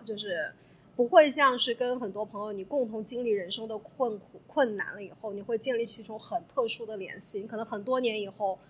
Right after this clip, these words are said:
还是会，即使很多年不见，你还是会，会那，我的感觉就是，嗯，我现在跟他们打交道，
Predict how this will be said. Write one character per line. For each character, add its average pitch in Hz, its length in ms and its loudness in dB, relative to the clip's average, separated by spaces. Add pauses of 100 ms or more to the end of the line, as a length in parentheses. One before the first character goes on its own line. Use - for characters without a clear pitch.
(140)
还 226 180 2
是 254 160 2
会， 220 500 2 (320)
即 269 140 0
使 269 80 0
很 226 160 -2
多 247 100 -4
年 226 160 -2
不 214 120 -10
见， 202 260 0
你 196 40 -12
还 196 140 -14
是 214 140 -4
会， 208 320 -10 (420)
会 220 160 -4
那， 196 160 -10 (460)
我 214 140 6
的 254 120 6
感 196 260 6
觉 208 200 -4
就 226 160 -2
是， 202 500 -2
嗯， 185 240 -14 (440)
我 196 80 -6
现 302 120 -4
在 311 80 -2
跟 285 80 0
他 311 60 -4
们 311 80 -2
打 170 160 6
交 208 200 -4
道， - 60 -18